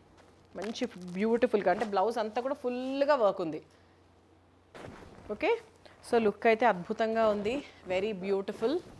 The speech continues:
And దీంట్లో నేను మీకు colors చూపిస్తాను. And the price of the saree is thirteen fifty, పదమూడు వందల యాభై రూపాయలు. So let's see the colors. This is one color,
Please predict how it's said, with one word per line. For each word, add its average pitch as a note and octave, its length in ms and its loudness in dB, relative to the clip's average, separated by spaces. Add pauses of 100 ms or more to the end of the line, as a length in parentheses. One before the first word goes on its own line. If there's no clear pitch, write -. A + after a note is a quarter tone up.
(520)
And C4 100 2 (120)
దీంట్లో A#3 320 4
నేను B3+ 160 2
మీకు B3+ 160 0
colors G#3+ 280 4
చూపిస్తాను. A3 480 0 (520)
And F4 180 8
the C4+ 140 2
price A#3+ 280 6
of A3 80 -6
the A3+ 120 -6
saree A3+ 300 0
is - 60 -14 (100)
thirteen C4 320 2 (100)
fifty, B3+ 240 -2 (220)
పదమూడు A3 360 2
వందల A3+ 180 2 (120)
యాభై F3+ 280 4
రూపాయలు. D3+ 320 0 (640)
So B3+ 80 6 (100)
let's A#3 220 4
see B3+ 140 2
the A#3+ 120 2
colors. B3+ 340 8 (200)
This G3+ 160 -10
is G#3+ 60 -6 (120)
one G#3 180 -4
color, A3 220 2